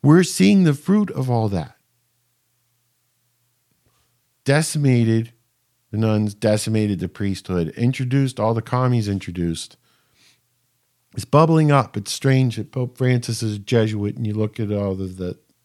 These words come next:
stuff that goes on, but more importantly, modernists don't think the devil's real. He's just a figment of the imagination. Remember? Reported years ago? He's a father general of the Jesuits. He said, "Oh, that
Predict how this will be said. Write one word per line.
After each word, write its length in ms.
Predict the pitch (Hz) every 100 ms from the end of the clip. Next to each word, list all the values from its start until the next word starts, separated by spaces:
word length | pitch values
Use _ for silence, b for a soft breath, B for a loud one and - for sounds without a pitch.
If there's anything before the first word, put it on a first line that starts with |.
| _
stuff 340 | - - 123
that 140 | - 113
goes 320 | 113 104 101
on, 420 | 120 117 101 98
but 140 | 101 98 _
more 200 | 131 117
importantly, 760 | 107 101 190 208 107 90 85 90 _ _ _ _ _ _ _ _ _ _ _ _ _ _ _
modernists 560 | 131 147 190 208 180 -
don't 240 | 147 135
think 220 | 135 131
the 100 | 120
devil's 420 | 101 101 104 98
real. 220 | 90 95 98
He's 100 | 92
just 200 | 101 -
a 20 |
figment 400 | - 104 104 92
of 80 | 85
the 60 |
imagination. 840 | 85 95 90 85 90 87 - - - _ _ _ _ _ _ _ -
Remember? 440 | 123 151 175 175 - _ _ _ -
Reported 400 | 117 151 156 143
years 280 | 135 143
ago? 380 | 147 143 147 151 - _ _ _ _ _ _ _ _ _ _ _ _ _
He's 140 | 180
a 60 | 170
father 320 | 170 170 160
general 320 | 139 160 170
of 60 | 151
the 40 |
Jesuits. 560 | 120 131 156 165 156 139
He 80 | 135
said, 240 | 160 160
"Oh, 200 | 165 165
that 260 | 151 135